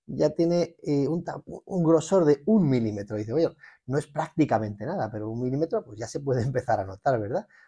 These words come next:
Vale, no pasa nada, oye, no hay ningún problema. ¿Qué pasa cuando eso lo mantienes durante diez años? Cuando ese pequeño hábito que tú tienes de comer un poquito mal, ¿verdad? Lo mantienes durante diez años. Bueno, pues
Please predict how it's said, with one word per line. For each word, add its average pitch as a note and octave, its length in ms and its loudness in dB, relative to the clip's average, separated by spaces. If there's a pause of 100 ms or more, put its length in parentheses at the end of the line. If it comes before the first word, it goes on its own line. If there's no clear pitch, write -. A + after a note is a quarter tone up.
(120)
Vale, D#3 360 6
no D#3+ 240 -4
pasa - 280 -8
nada, F#2+ 220 -10
oye, A2+ 180 -2
no C3+ 100 0
hay F#3+ 60 2
ningún C#3+ 320 0
problema. G#2+ 320 -6 (260)
¿Qué G3 100 0
pasa G3 220 -8
cuando C#3+ 200 2
eso D3+ 140 0
lo D3 80 4
mantienes E3 720 0
durante G#2+ 420 -4
diez D#3 320 4
años? - 480 -18 (260)
Cuando A#2+ 220 0
ese D3 140 0
pequeño B2+ 480 0
hábito G#3+ 420 2
que D#3 80 2
tú C#3+ 160 -6
tienes F3+ 400 2
de B2+ 140 -4
comer G3 180 -6
un A#3+ 160 -2
poquito D#3+ 340 2
mal, C#3 280 4
¿verdad? F#3+ 340 2 (320)
Lo C#3+ 140 2
mantienes D#3+ 380 0
durante B2 340 -2
diez B2 240 2
años. G2 200 -4
Bueno, A#2 180 0
pues - 200 -6